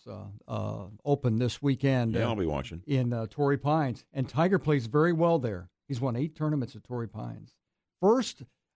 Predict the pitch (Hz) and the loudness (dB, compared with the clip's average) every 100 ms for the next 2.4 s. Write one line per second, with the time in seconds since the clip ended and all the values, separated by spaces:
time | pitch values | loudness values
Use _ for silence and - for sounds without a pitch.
0 | _ - 214 185 196 - 175 170 139 - | _ -2 0 4 4 2 -2 -2 -4 -6
1 | 127 143 143 147 143 117 - 131 123 117 | -10 -6 -6 -4 -6 -10 -8 -6 -4 -6
2 | 107 - 92 85 | -12 -12 -12 -12